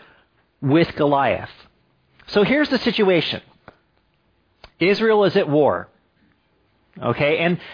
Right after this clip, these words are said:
and we know that this has been a long-running thing, right? Since the time they came into the Promised Land, they are surrounded by enemies. There are people that want to, uh, take over what they have taken. There's all this stuff going on.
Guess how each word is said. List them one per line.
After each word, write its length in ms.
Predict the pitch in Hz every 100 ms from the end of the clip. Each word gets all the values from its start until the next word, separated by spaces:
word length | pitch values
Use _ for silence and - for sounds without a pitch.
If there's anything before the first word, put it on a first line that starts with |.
| -
and 180 | 165 185
we 80 | 220
know 380 | 214 254 262 214
that 160 | 190
this 140 | 202 208
has 160 | 175
been 180 | 135 185
a 80 | 170
long-running 1120 | 160 165 175 175 180 180 175 147 151 147 143
thing, 420 | 127 156 131 98
right? 300 | 95 113 127
Since 240 | - 185 -
the 80 | 175
time 320 | - 233 247
they 120 | 214
came 180 | 185 190
into 140 | 170
the 60 | 165
Promised 440 | - 165 160 -
Land, 300 | 147 131 123
they 160 | 139 175
are 120 | 175
surrounded 640 | - 175 151 202 208 165 147
by 180 | 151
enemies. 440 | 156 151 120 98 -
There 180 | - 135
are 60 | 139
people 480 | 190 185 202 202 - - - -
that 180 | 156 151
want 240 | 139 165 -
to, 260 | 151 147
uh, 160 | 135 131
take 280 | - 170 165
over 260 | 170 151
what 200 | 143 131 -
they 220 | 151 185
have 120 | 185
taken. 380 | - 180 175 165
There's 340 | 151 139 - -
all 280 | 165 208 214
this 220 | 175 190
stuff 340 | - 175 165 -
going 280 | 160 151
on. 320 | 139 151 123